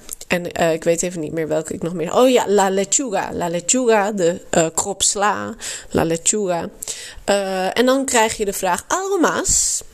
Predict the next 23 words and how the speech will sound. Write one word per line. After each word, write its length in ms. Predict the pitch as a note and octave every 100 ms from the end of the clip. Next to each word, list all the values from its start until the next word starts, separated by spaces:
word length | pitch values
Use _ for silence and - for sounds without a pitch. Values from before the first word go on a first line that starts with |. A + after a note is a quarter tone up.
| -
Algo 360 | C#4 E4 E4+ E4
más? 360 | G#3 A#3+ -
¿Necesita 880 | G#3+ A#3 B3 B3+ B3 E4 E4+ C#4 C4+
algo 400 | - B3 B3 B3+
más? 440 | A3+ A#3+ A4+ - -
Of 180 | F3+ - -
quiere 500 | - D4 D#4 C#4+ C4
algo 360 | - A3+ G#3 A3
más?" 580 | G#3+ F#4 G#4 - - - - - -
En 180 | - - -
algo 380 | C4+ D4 A#3
más 280 | A3 A#3+ D4
betekent 760 | G#3 G3+ G3+ G#3 G#3 G3+ G#3 - - - - -
anders 420 | A3 A3 F3 D#3+
nog 200 | E3 -
iets. 420 | - - - - -
Algo 440 | A#3 C4 A3 F3+
is 180 | E3 -
iets 480 | - C#4+ D#4 - -
en 240 | F3+ F#3
más 340 | G3 A3 - -
is 240 | - -
meer. 220 | - -